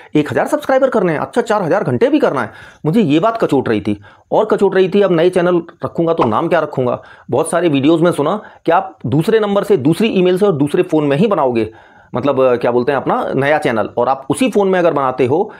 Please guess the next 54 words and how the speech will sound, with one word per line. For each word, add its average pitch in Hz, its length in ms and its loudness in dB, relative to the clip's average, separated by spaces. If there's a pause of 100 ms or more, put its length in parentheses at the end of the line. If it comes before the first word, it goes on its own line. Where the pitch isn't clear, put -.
(140)
या 139 80 2
उसी 240 280 0
पुराने 170 320 -2
फ़ोन 143 220 0
से 123 120 -2
हैंडल 165 360 0
करते 170 260 0
हो, 175 100 2
तो 175 100 -2
कम 143 120 -4
से 156 100 -4
कम 202 120 0
तीन 165 220 0
महीने 139 220 0
का 170 80 0
वेट 139 220 0
करना 113 220 -2
पड़ेगा। 90 340 -4 (380)
तो 147 60 0
ये 156 100 2
सारे 165 280 0
विचार 175 300 0
दिमाग 147 260 0
में 151 120 0
घूम 131 240 -2
रहे 147 120 2
थे, 156 160 0
पूरी 131 500 -4
रात 135 240 -2
सोचता 135 340 -2
रहा, 139 300 0
ढंग 110 120 -2
से 135 100 0
नींद 135 180 0
नहीं 139 180 0
आई। 147 180 -2 (420)
लेकिन 135 220 0
मैंने 190 220 2
एक 165 140 -2
काम 156 160 -2
किया, 135 220 2
रात 135 260 -2
को 139 140 0
ही 190 140 0
उसमें 180 280 0
एक 214 200 -2
अपील 175 380 0
डाली। 95 280 -2 (420)
अब 123 160 -6
अपील 208 280 0
में 208 120 2
क्या 214 160 0
लिखते 180 300 0
हैं, 151 220 -2